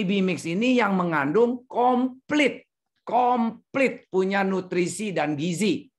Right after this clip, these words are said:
Di dalamnya udah ada magnesium, potasium, folat, dan macam-macamnya, termasuk nitrogennya, N P K-nya itu sudah ada. Jadi kalau di dalam satu tanaman itu airnya sudah dilarutkan, ini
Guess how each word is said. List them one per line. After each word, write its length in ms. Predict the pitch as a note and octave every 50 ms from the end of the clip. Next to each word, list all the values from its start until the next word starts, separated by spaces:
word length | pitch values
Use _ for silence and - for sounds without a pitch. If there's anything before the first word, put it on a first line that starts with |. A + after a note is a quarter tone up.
| _ _ _ _ -
Di 160 | - C#3+ C#3
dalamnya 480 | C#3+ C#3 C3+ C#3 C#3+ C#3+ D3 D3 D#3 E3+
udah 260 | D#3 C3+ C3 C#3+ C3+ C3
ada 220 | C3 B2+ B2+ C3 B2+ - - - _ _ _
magnesium, 960 | - - B2+ C#3 B2+ - B2+ B2 B2 A#2+ - - G#3 G#3+ A3 G#3 G3+ G3+ -
potasium, 920 | - B2 B2 - - C3+ C3 C3 C3 - - G3+ G#3 G#3+ G#3+ G3+ F#3+ E3
folat, 560 | - - F#3 G3+ G#3 G3+ G3+ G3 F#3+ F#3 - -
dan 240 | D3+ D#3 D#3+ D#3
macam-macamnya, 1040 | C#3+ C3 B2+ C3 - A#2+ A#2+ A#2 A#2 A#2 - C#3 D3 F3 G#3 A3 A3+ A3+ G#3 G3 - _ _ _
termasuk 540 | - - D3+ D#3 D3 C#3 C3 D3+ C#3 C3+ C3+
nitrogennya, 920 | E3+ E3+ E3 E3+ E3 E3 - F3 E3 D#3+ D3 C#3 G#3+ G#3+ G3+ F3+ D#3 - -
N 200 | C#3+ D3 D3 C3+ -
P 180 | D3+ C#3+ C3+ C3
K-nya 320 | - D3 C3 B2+ C3+ C#3
itu 240 | D#3+ F#3 F3+ F3 D#3
sudah 320 | D3 - B2+ A2+ A2 G#2+
ada. 400 | G2+ A#2 B2+ C3 A#2+ A2 F#2+ - - _ _ _ _ _ _ _
Jadi 240 | - A#2+ C#3+ A3 B3+
kalau 480 | A#3+ - G3+ F#3+ F#3+ F3+ F3+ - - _ _ _ _ _
di 160 | - C#3 F3
dalam 320 | E3+ E3+ F3 G3+ A#3+ B3 A#3+
satu 320 | A#3+ G3+ G3 G3 F#3+ F#3
tanaman 480 | F#3+ E3+ E3+ E3+ E3 E3 D#3 D#3 D#3+ C#3+
itu 320 | - D#3 D3 - - - _ -
airnya 480 | D#3 E3 D#3+ D#3+ D#3+ D#3 D3 D#3 C#3+
sudah 240 | C3+ - D3 C3+ C3+
dilarutkan, 800 | C3+ C3 C#3 C3 C3+ C3+ C#3 D#3+ A3+ C4+ C4+ C4+ - F#3 D#3 D3+ D3+
ini 220 | C#3+ C#3 C#3 C3